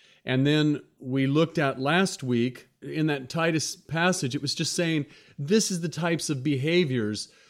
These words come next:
that this new creation are to exemplify. And then we saw the same thing over in Philippians. Here Paul can't be there with them.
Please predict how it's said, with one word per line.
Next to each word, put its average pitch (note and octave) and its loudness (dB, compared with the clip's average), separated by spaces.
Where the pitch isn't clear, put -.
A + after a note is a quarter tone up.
that D3 2
this D#3+ 0
new E3 4
creation D3+ 0
are D3 2
to D3+ 0
exemplify. A#2 -2
And D#3+ 4
then E3+ 2
we E3+ 2
saw G#3 4
the F#3+ 2
same G3+ 2
thing G3 2
over E3 0
in E3 0
Philippians. C3 -2
Here D3 -2
Paul D#3 0
can't D#3 -4
be D#3 0
there D3 4
with C#3 2
them. D#3 0